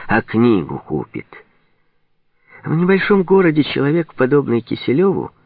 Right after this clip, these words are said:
фигура заметная, даже экзотическая, и относятся к нему не одинаково. Кто-то видит лишь хорошее, большое, кто-то забавное, мелочное.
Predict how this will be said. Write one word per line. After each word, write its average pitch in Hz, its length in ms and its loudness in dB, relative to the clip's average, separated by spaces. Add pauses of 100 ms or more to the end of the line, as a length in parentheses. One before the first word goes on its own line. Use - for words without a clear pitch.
(340)
фигура 165 420 2
заметная, 175 640 -2 (460)
даже 82 380 0
экзотическая, 117 920 -4 (580)
и 208 160 2
относятся 131 880 -2
к - 120 -12
нему 104 260 2
не 98 160 2
одинаково. 87 680 -2 (540)
Кто-то - 300 2
видит 101 360 2
лишь - 440 -2
хорошее, 92 840 -2
большое, 82 760 -2 (760)
кто-то 214 360 0
забавное, 180 680 0
мелочное. 117 800 -2